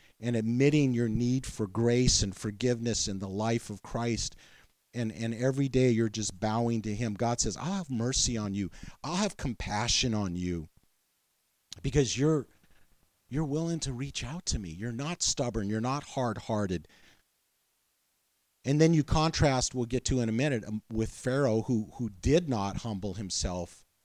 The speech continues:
who did not bow his knee.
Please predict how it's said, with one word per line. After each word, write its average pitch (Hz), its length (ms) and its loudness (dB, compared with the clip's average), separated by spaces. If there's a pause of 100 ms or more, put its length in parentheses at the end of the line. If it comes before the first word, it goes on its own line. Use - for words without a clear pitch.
(520)
who 113 120 -6
did 131 300 0
not 104 340 -4 (640)
bow 107 380 2
his 92 320 -4
knee. 90 400 -4